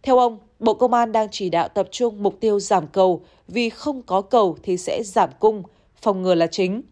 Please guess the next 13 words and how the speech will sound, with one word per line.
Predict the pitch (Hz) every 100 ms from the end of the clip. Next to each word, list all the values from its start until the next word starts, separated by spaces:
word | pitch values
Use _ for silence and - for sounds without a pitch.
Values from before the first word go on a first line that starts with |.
| _ _ _ _ _ -
Song | - 302
thực | 277 -
tế | 202
hoạt | 233 247 190
động | 190 -
buôn | 247 240
bán | 190 175 202
ma | 220
túy | 214 185 202
lợi | 233
nhuận | 175 190
rất | - 269
lớn, | 214 175 202